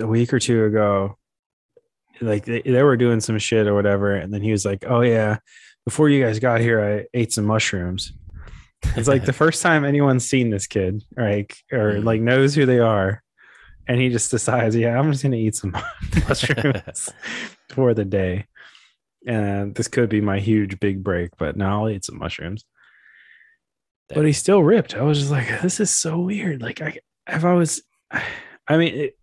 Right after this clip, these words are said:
Speaker 1: I think it was the same dude. There was one of these kids who was, like, skating off his roof, like, his parents' house <laughs> roof, like, the whole
Speaker 2: Damn.
Speaker 1: day.
Speaker 2: Yeah.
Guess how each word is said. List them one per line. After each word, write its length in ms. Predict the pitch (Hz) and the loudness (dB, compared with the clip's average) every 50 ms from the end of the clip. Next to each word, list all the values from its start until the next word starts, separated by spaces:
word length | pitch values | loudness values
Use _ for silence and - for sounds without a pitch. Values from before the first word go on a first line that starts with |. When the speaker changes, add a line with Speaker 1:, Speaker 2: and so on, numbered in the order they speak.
| _ - - | _ -14 -8
Speaker 1:
I 160 | - 143 151 | -4 -4 -4
think 200 | - - 269 269 - | -2 -2 -4 -2 0
it 40 | |
was 140 | 226 156 123 | 0 0 0
the 60 | 120 | 0
same 320 | 110 - - 127 123 120 113 | -2 0 0 0 0 0 2
dude. 260 | 117 113 110 110 - | 2 2 0 0 0
There 100 | - 151 | 2 2
was 100 | 165 165 | 4 4
one 140 | 180 226 247 | 4 2 4
of 60 | 233 185 | 2 2
these 140 | 139 123 113 | 2 0 0
kids 220 | - 123 113 101 | 0 0 0 0
who 80 | 107 101 | 0 -2
was, 320 | 101 98 98 95 95 - | -2 0 0 -2 -2 -4
like, 140 | 87 78 - | -6 -6 -6
skating 340 | - - 113 104 98 95 95 | -6 -4 -2 0 0 0 -2
off 160 | 90 90 90 | -4 -4 -2
his 180 | - 98 87 90 | -4 -4 -4 -2
roof, 340 | 90 85 92 113 127 - - | -4 -2 -2 -2 -2 -4 -4
like, 140 | - 107 95 - | -6 -6 -4 -2
his 200 | 101 95 - - _ - | -4 -4 -4 -8 _ -8
parents' 360 | - 110 95 90 92 92 - | -6 -4 -4 -4 -4 -4 -4
house 300 | 101 95 101 107 - - - | -4 -2 -2 -4 -4 -8 -12
<laughs> 40 | - | -8
roof, 460 | - - 151 143 170 - - - - _ _ _ _ - - - - _ _ _ - | -4 0 2 2 2 0 -2 -6 -8 _ _ _ _ -20 -20 -20 -20 _ _ _ -6
like, 140 | 113 101 98 | -4 -4 -2
the 80 | - 101 | -2 0
whole 220 | 104 120 110 104 | 2 2 2 2
Speaker 2:
Damn. 120 | 98 98 101 | 0 0 0
Speaker 1:
day. 320 | 120 143 156 165 - - _ _ _ _ - - - _ _ _ _ - | 2 2 2 2 0 -4 _ _ _ _ -20 -20 -20 _ _ _ _ -16
Speaker 2:
Yeah. 300 | 85 82 76 73 76 | -14 -12 -12 -12 -14